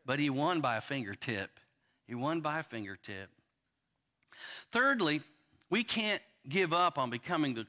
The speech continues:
person God wants us to be, uh, but we should gain par-, a strength from our partnership with Christ.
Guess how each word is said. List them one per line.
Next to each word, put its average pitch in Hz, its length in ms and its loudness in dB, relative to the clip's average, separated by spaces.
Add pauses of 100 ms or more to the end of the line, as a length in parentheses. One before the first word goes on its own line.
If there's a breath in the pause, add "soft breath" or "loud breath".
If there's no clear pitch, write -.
(140)
person 143 360 -2
God 131 240 0
wants 135 240 -2
us 123 100 -10
to 110 120 -8
be, 127 440 0 (540 soft breath)
uh, 117 380 -6 (440)
but 165 220 -6 (240)
we 185 140 -2
should 160 280 0
gain 226 440 2
par-, - 360 -2
a 165 80 0
strength 247 460 0
from 160 160 0
our 165 100 0
partnership 135 800 -2
with 139 180 -8
Christ. 110 480 -4